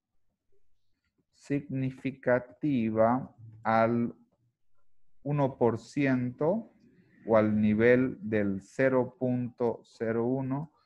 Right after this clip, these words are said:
en comparación con el rendimiento sin estrategia financiera. Esto es asumiendo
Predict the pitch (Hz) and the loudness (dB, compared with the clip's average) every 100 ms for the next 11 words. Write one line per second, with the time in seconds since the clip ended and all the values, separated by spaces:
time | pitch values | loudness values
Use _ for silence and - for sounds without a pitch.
0 | _ _ _ _ 165 180 175 185 175 - | _ _ _ _ -2 -2 -2 -2 -2 2
1 | 160 151 147 - 156 135 131 131 135 - | 4 6 4 0 -2 0 0 0 -6 -12
2 | - 120 120 123 113 - 104 104 101 95 | -2 2 2 0 -4 -6 -4 -2 -4 -8
3 | _ 117 127 120 113 113 110 107 113 117 | _ -2 0 -2 -4 -2 -2 -2 -2 -2
4 | 113 113 113 120 120 120 _ _ _ _ | -2 -4 -6 -4 -6 -6 _ _ _ _
5 | - 123 120 117 113 104 - 101 101 104 | -10 -4 0 0 -2 -8 -8 -4 -4 -6
6 | _ 98 95 92 _ 98 101 101 95 92 | _ -4 -4 -4 _ -6 -6 -6 -6 -6
7 | - _ _ 98 95 92 - 95 - 85 | -10 _ _ -6 -6 -6 -10 -14 -12 -12
8 | - - _ _ _ _ _ _ _ 139 | -12 -18 _ _ _ _ _ _ _ -2
9 | 135 160 147 147 - 123 139 127 143 165 | 2 2 2 0 -6 -4 -2 0 0 0
10 | 151 143 151 196 233 | 0 0 2 2 0